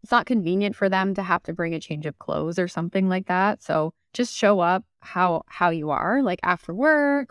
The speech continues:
or before work, or if you're working from home in your sweatpants, I don't care. There's, like,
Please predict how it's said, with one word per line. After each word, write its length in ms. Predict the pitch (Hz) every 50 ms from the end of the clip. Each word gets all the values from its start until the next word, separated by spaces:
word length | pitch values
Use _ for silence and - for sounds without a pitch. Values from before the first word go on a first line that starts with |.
| -
or 200 | - 175 170 165
before 360 | 165 196 - - 233 233 233
work, 360 | 233 226 226 220 220 220 - -
or 400 | - 175 165 160 165 156 165 - _ _ _ _ _ -
if 60 | 170
you're 100 | 196 156
working 220 | 170 170 170 160 156
from 140 | - 165
home 380 | 180 214 220 226 226 226 226 220
in 160 | - - 180
your 100 | 156 160
sweatpants, 400 | - - 190 - - 202 185 190 -
I 100 | - 180
don't 160 | 170 151 160
care. 340 | - 180 165 165 165 175 165
There's, 180 | 180 185 180 196
like, 220 | 180 175 - _